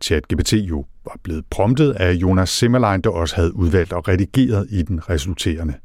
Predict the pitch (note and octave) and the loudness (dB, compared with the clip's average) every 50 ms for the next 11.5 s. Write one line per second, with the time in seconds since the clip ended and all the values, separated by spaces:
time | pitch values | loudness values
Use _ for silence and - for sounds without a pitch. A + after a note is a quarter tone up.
0 | - - - _ - - - D2+ C#2+ - - - - - - - - - - - | -20 -20 -20 _ -4 -2 -2 -2 -2 -4 -10 -14 -14 -16 -16 -16 -14 -16 -16 -12
1 | - - - G2+ F#2+ F#2+ F2+ E2 - - F2 - G#2 A2 B2+ B2+ B2 B2+ G2 G2+ | -6 0 2 2 4 4 2 0 -2 -4 -2 0 2 2 2 2 2 2 2 2
2 | G2 A2 A2 A#2 B2+ D3 - - B2+ F#2+ D#2 D2+ E2 E2 D#2+ G2+ E2 D2+ D2+ D#2+ | 2 2 4 4 2 4 2 2 0 2 2 0 0 0 0 0 0 0 -2 -2
3 | D#2+ - - - - E2+ E2+ F#2 F#2 - G#2 F2+ F2 F2 - - E2+ D#2 - - | -4 -4 -6 -6 -2 0 0 0 2 0 0 -2 -2 -4 -4 -2 -2 -4 -2 -2
4 | - F#2 - G#2 - - E3+ E3 C#3+ C#3+ C#3 - - - B2 A#2+ - - F2+ D#2 | -4 -2 0 -2 0 2 2 2 2 0 -2 -4 -2 -2 -2 -2 0 -2 -4 -4
5 | - - - D#2+ E2 D2+ C#2+ C2+ - - - E2 - - A2 G#2+ G2 - - - | -4 -4 -4 -2 -2 -2 -2 -4 -6 -6 -6 -6 -4 0 0 0 0 -2 -6 -8
6 | - F2 D#2+ - - - _ - _ _ _ - - - - - - - - - | -8 -8 -8 -10 -16 -20 _ -20 _ _ _ -20 -20 -20 -20 -20 -20 -20 -20 -20
7 | - _ _ _ _ _ _ - - - D#3+ E3+ E3 - - - C#3+ C#3 C3+ C3 | -20 _ _ _ _ _ _ -8 0 2 4 4 2 0 0 2 2 4 4 2
8 | A#2+ - - C#3 B2 - - G2 F2+ - - G2 F#2+ G2 - A2 G#2+ - - G2 | 0 0 0 0 0 2 0 0 0 0 0 0 0 0 -2 -2 -4 0 0 0
9 | E2+ D2+ D#2 F2+ - - G2 G2 - - - D3 C3+ - - C3+ - - B2+ A#2+ | 0 2 2 0 0 0 -2 -2 -2 0 0 0 0 2 0 -2 0 0 -2 -2
10 | - - D3 B2+ B2 A#2+ A#2 B2 B2 - - - F#2 D2+ D2 D2+ E2 E2 D#2+ D2+ | -2 0 2 2 2 4 2 0 0 -2 -4 -2 0 0 2 4 4 4 4 2
11 | D2 - - E2 D2 D2 D2+ D2 - D#2 | 2 0 0 -2 -2 -2 -4 -4 -4 -4